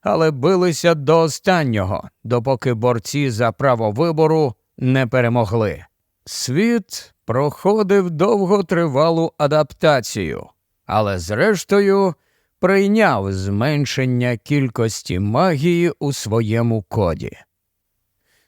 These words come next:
Семен зміг розшукати батьків та помиритися із ними.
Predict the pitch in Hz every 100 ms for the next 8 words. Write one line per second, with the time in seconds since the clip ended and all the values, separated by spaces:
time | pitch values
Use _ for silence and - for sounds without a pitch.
0 | - - 190 226 240 220 - _ _ -
1 | 120 185 240 214 196 202 - 175 160 180
2 | 170 156 139 135 - 208 208 180 - _
3 | - 147 139 170 160 160 175 131 110 -
4 | 110 117 110 120 117 87 78